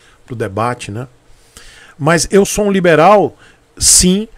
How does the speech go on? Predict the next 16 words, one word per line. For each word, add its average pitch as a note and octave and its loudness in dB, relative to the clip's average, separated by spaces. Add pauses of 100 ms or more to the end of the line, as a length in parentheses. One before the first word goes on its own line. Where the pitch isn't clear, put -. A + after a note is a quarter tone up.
(120)
mas D#3+ 0
eu G3 0
entendo F#3 -4
que - -4
a G3 -2
segurança G3+ -2
vem G3 -4
muito A3 -4
acima F#3+ -4
de E3 -4
qualquer F3+ -2
pensamento F3+ -4
liberal. F3 -4 (680)
Porque F#3 -2 (760)
eu G3 4
entendo F3 -2